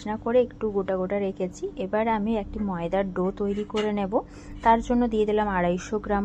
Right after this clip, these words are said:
ময়দা, পরিমাণ মতো লবণ আর বেশ কিছুটা পরিমাণে রিফাইন অয়েল। এরপরে বেশ ভালো মতো করে শুকনো অবস্থায় সমস্ত কিছু মিশিয়ে নিলাম।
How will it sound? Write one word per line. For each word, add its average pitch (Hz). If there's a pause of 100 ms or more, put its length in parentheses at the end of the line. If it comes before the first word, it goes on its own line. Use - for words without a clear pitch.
ময়দা, 175 (400)
পরিমাণ 185
মতো 190
লবণ 185
আর 202
বেশ 180
কিছুটা 202
পরিমাণে 180
রিফাইন 196
অয়েল। 160 (720)
এরপরে 254
বেশ 240
ভালো 214
মতো 214
করে 208
শুকনো 208
অবস্থায় 202
সমস্ত 196
কিছু 208
মিশিয়ে 202
নিলাম। 196